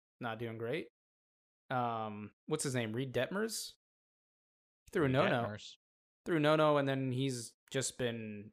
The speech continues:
Speaker 1: okay. He's got, like, a, he's got, like, a four five E R A. It's not like he's been crushing it at all. Um, Shohei Ohtani is not, he's re-, like, he's got, like, a three eight. It's not terrible, but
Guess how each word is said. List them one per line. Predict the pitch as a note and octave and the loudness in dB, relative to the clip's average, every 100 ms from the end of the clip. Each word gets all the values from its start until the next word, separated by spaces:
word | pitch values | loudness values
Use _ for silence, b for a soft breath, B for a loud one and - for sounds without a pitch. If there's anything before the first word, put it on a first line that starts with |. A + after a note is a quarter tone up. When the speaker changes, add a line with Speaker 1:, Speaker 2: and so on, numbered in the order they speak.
| _ | _
Speaker 1:
okay. | C3+ B2 - D#3 G#2 | -6 -4 -2 -2 -2
He's | A2+ | -2
got, | D#3 | -2
like, | B2+ | -2
a, | A#2+ - | -4 -6
he's | E3 G3 | -8 -6
got, | C4+ | -4
like, | G#3+ | -4
a | |
four | C3+ - D3+ F3 | -6 -4 -2 -2
five | - D#3 D#3 | 0 0 0
E | C#3 C#3+ | 0 0
R | A#2+ | 0
A. | C#3 | -2
It's | A#2+ - D3+ | -4 -6 -6
not | C#3+ | -6
like | B2 | -6
he's | - D#3 | -8 -8
been | B2+ A#2 - _ _ _ _ | -8 -10 -16 _ _ _ _
crushing | - A#2 - B2+ | -6 -4 -2 -2
it | B2 C3 | -2 -2
at | A2+ | -4
all. | G2 G2 C#3 F3 - | -6 -2 -2 -4 -6
Um, | C3+ A#2 | -4 -4
Shohei | A2 C#3 C3 C3 | 0 2 2 2
Ohtani | A#2 B2+ C3 D3 D3 | 0 -2 -2 -2 -2
is | B2 A2+ | -2 -4
not, | A2 A2 A2 - - _ _ _ _ _ - | -6 -6 -8 -12 -14 _ _ _ _ _ -2
he's | E3 | 0
re-, | D3 D3 E3 F3+ | 0 0 -2 0
like, | C#3 | -4
he's | - G#3 | -4 -8
got, | - C4 | -6 -2
like, | F3+ | -2
a | C3+ | -2
three | - D3+ D#3+ | -4 -4 0
eight. | D3+ D#3 D#3 - | 0 -2 -4 -12
It's | D#3 G3 | -10 -6
not | D#3+ | -6
terrible, | - C#3+ D3 C#3 C#3 | -4 0 0 0 -2
but | C3 B2+ - | -2 -4 -4